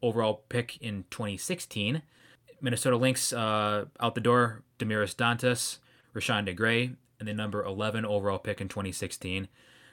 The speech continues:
Uh, and then Atlanta Dream, of course, traded away Erica DeSouza, their longtime veteran center. They acquired Dantas Gray and the number eleven pick in twenty sixteen.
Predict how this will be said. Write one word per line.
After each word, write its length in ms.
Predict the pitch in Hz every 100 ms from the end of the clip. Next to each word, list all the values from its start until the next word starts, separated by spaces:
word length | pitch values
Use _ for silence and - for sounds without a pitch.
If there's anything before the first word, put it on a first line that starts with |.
| -
Uh, 360 | - 92 90 90
and 100 | 101
then 100 | 110
Atlanta 300 | 110 131 131
Dream, 340 | 127 160 147 127 _ -
of 100 | -
course, 200 | 123 107
traded 240 | 127 117
away 240 | 113 113
Erica 240 | 117 110 117
DeSouza, 380 | 107 120 113 110
their 120 | 104
longtime 760 | 107 107 104 113 104 104 104 -
veteran 400 | 110 104 104 98
center. 580 | 98 120 117 127 120 120 _ - - -
They 140 | - 107
acquired 600 | 101 120 113 104 98 -
Dantas 580 | 104 98 101 92 - 101
Gray 400 | 98 87 90 -
and 160 | 98
the 280 | 95 90 87 -
number 220 | 110 98 98
eleven 260 | 92 90
pick 240 | - 92 -
in 120 | 92
twenty 300 | - 85 82
sixteen. 600 | - 85 - - 120 80